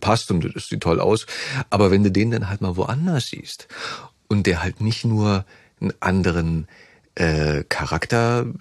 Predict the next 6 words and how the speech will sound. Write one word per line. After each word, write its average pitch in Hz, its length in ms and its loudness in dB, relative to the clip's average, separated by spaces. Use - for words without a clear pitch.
darstellt, 143 840 2
sondern 104 320 2
den 98 220 2
wirklich 117 380 -2
füllt - 500 0
mit, 101 320 0